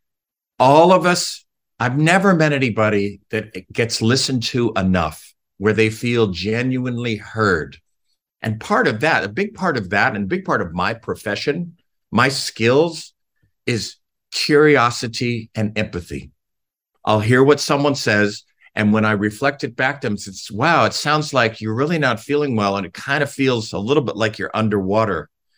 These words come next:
and you're not real comfortable in your body." And they go, "Yes, that's exactly how I feel." There's something so rewarding about that. And most of us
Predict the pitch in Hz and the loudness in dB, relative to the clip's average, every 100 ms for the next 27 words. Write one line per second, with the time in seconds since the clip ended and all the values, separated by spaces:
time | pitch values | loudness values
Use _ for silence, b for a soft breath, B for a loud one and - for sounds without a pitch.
0 | _ _ 98 101 117 139 139 - 120 123 | _ _ -6 -4 -2 -4 -6 -10 -4 -4
1 | 113 - 131 - 98 101 95 92 87 92 | -4 -4 -4 -4 -4 -2 -2 -2 -2 0
2 | 107 101 78 65 _ 87 90 98 117 202 | 2 0 -4 -10 _ -12 -4 0 2 2
3 | 165 - - _ _ _ 139 139 160 185 | 2 -2 -14 _ _ _ -4 -2 0 0
4 | 208 143 117 92 78 - 76 - _ _ | 2 0 0 0 -2 -4 -8 -10 _ _
5 | b b b b b 110 - 175 107 110 | b b b b b -4 -2 -2 0 -2
6 | - 185 202 214 170 123 113 160 226 180 | 0 4 6 8 8 6 4 4 4 4
7 | 92 73 69 - 69 69 73 _ _ _ | 0 -2 -6 -8 -12 -12 -14 _ _ _
8 | _ 123 143 190 - 220 226 180 - | _ 2 4 2 0 0 0 0 -4